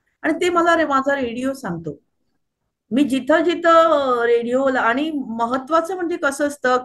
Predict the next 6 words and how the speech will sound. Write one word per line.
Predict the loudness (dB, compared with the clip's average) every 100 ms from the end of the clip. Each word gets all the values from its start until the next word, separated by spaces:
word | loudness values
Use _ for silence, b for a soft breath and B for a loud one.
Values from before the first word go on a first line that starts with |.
| -4
खेड्यापाड्यात, | -2 0 2 0 -2 -2 2 2 -2 -6 _ _ _ _ _ -6
अ, | -4 -2 -2 -4 -4
जे | -4 -2 2
लोक | 2 2
तुला | -2 -2 0
ऐकतात | 0 -2 -6 -8